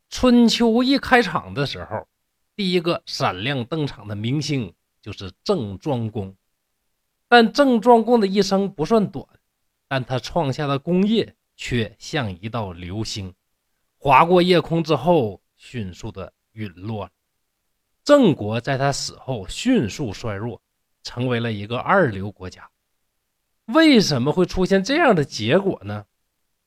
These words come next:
为什么郑国不能像后期的秦国、晋国、楚国那样成就好多年的霸业呢？一方面是郑国的出生点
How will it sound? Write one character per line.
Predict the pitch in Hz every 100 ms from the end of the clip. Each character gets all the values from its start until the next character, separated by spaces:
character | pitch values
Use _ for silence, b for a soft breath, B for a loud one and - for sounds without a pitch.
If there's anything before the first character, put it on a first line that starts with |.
| _ _
为 | 165 208 175
什 | 117 131
么 | 151
郑 | 202 170 117
国 | 92 113
不 | - 156
能 | 117
像 | 117 143
后 | 143 226 175 117
期 | -
的 | 139 110
秦 | - - 107 165 175
国、 | 104 117 - _ _ -
晋 | 254 247 131
国、 | 107 92 113 113 _ _ _ _ _ _ _
楚 | - - 123 104
国 | 117 170
那 | 208 143
样 | 135 107 _ _
成 | - 107 117 139
就 | 180 123 -
好 | - 98
多 | 92 147
年 | 110 98
的 | 135
霸 | 156 - 107
业 | 113 110
呢？ | 92 _ _ _ _ _ _
一 | 151 139
方 | 143 143
面 | 185 151 _ _ _ _ -
是 | 190
郑 | 190 277 208
国 | 156
的 | 196
出 | 196 226 208
生 | 220 190
点 | - -